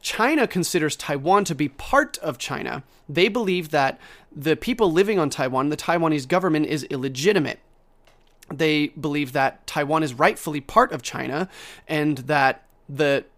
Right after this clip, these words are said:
Taiwanese government is really just a group of separatists who are fighting against the Communist Party of China. And in a technical sense,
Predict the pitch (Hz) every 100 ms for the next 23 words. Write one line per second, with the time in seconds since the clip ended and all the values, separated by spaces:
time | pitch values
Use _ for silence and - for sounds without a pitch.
0 | _ _ - 196 196 180 165 147 151 151
1 | 151 147 160 135 131 190 185 143 151 -
2 | 147 147 - 135 170 160 143 127 135 117
3 | - 143 151 139 - 127 - 143 139 135
4 | 139 135 127 - - 131 123 120 - 123
5 | 120 - 127 123 - - - - - 170
6 | 151 143 123 _ _ _ _ _ _ _
7 | _ _ _ _ _ _ _ _ _ _
8 | _ 196 180 - 254 233 220 175 - 143
9 | 139 -